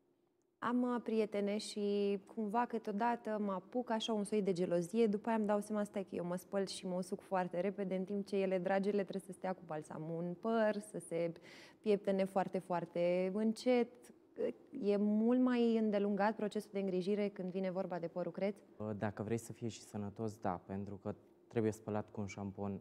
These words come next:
Speaker 2: destinat părului creț, trebuie după aceea pe secțiuni pieptănat, dar pieptănat după ce aplici balsamul, pentru că dacă tu îl piepteni după ce te usuci, clar buclele o să
Speaker 1: O
Speaker 2: se
Speaker 1: să fie așa.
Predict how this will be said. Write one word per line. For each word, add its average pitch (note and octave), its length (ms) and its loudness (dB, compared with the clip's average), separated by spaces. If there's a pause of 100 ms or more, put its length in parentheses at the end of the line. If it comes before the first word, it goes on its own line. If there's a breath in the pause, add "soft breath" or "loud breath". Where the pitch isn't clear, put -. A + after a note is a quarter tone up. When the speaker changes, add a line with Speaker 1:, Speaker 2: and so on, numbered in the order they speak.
Speaker 2:
destinat G2+ 520 -4
părului B2 400 -2
creț, B2 380 -4 (500 loud breath)
trebuie G#2 640 0 (100)
după G#2+ 160 -4
aceea G#2+ 220 -2
pe - 120 -4
secțiuni G#2+ 840 -2
pieptănat, G#2 800 -4 (880 soft breath)
dar G#2+ 220 0
pieptănat A2 500 -4
după G#2+ 180 -6
ce G#2 280 -8
aplici - 500 -6
balsamul, F2+ 760 -6
pentru G2 320 -6
că F#2+ 520 -6 (500 soft breath)
dacă G#2 260 -4
tu G#2 140 -6
îl G#2 60 0
piepteni G2+ 440 -4
după G2+ 200 -6
ce - 180 -10
te G#2 120 -6
usuci, - 840 -8 (200)
clar A2 360 0
buclele G#2 540 -2 (100)
o - 80 -6
să - 260 -10
Speaker 1:
O - 20 -6
Speaker 2:
se G3 200 0
Speaker 1:
să - 60 -2
fie G#3+ 100 4
așa. G#3 60 6